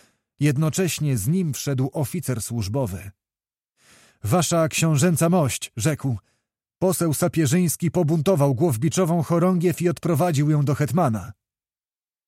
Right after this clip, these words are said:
Nastała chwila ciszy. "Bić w kotły i w bębny", ozwał się wreszcie Bogusław.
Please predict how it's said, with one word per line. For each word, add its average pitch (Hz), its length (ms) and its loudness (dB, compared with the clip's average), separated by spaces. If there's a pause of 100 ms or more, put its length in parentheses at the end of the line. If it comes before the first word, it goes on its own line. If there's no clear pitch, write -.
(880)
Nastała 123 640 -2
chwila 127 440 -4
ciszy. 107 540 -10 (1120)
"Bić 175 440 2
w - 160 -8
kotły 170 500 4
i 180 220 -2
w 101 140 -2
bębny", 131 680 0 (180)
ozwał 147 440 0
się 139 200 0
wreszcie 143 420 0
Bogusław. 123 800 -2